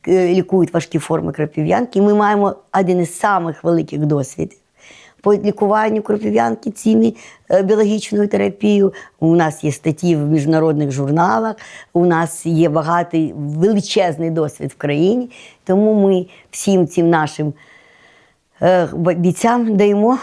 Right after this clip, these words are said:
цей препарат, але купуємо за свої кошти. Ми їм винні.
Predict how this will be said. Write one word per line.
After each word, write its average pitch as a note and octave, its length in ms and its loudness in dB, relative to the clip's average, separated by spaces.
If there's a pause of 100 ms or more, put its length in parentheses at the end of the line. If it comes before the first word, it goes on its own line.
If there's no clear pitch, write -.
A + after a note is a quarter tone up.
(140)
цей - 180 0
препарат, F#3+ 500 0
але D#3+ 400 0
купуємо B3+ 480 -2
за G#3+ 80 -8
свої G#3+ 200 -8
кошти. - 420 -10 (1200)
Ми G#3+ 320 4
їм A3 180 2
винні. F3 440 0